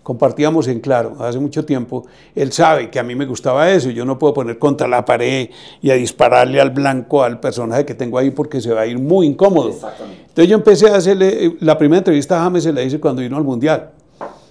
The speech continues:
Speaker 1: Y yo ya tenía una relación con él desarrollada a, a través de Pilar, la mamá, que es una persona maravillosa. Entonces, eh, fui a entrevistar a James y le dije a Lara, que era el técnico, que si me permitía hacerle la entrevista a James.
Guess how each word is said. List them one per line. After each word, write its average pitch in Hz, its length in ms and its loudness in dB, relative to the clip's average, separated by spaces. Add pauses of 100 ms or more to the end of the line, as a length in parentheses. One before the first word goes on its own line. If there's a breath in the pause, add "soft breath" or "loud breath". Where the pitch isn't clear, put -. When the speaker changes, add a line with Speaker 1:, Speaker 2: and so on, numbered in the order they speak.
(160)
Speaker 1:
Y 156 120 2
yo 151 100 6
ya 160 180 4
tenía 147 260 2
una 147 180 2
relación 113 420 -4
con 139 220 -4
él 131 260 -4
desarrollada 120 1040 -4 (960 soft breath)
a, 139 320 0
a 127 80 -4
través 127 300 -2
de 120 100 0
Pilar, 117 320 -2
la 139 80 0
mamá, 123 340 -4
que 123 100 -10
es 110 100 -10
una 123 320 -8
persona 117 320 -8
maravillosa. 104 580 -10 (920 soft breath)
Entonces, 143 960 0
eh, 143 340 -4
fui 156 180 2
a 156 40 2
entrevistar 160 400 -2
a 151 80 -2
James 151 320 -4
y 127 140 -10
le 120 100 -8
dije 123 160 -6
a 151 80 0
Lara, 156 240 2
que - 80 -6
era 156 80 0
el 139 80 -2
técnico, 127 480 -8
que 135 140 -8
si 113 80 -8
me 117 120 -6
permitía 113 600 0
hacerle 143 280 0
la 127 120 -4
entrevista 117 400 -4
a 147 60 0
James. 143 360 -6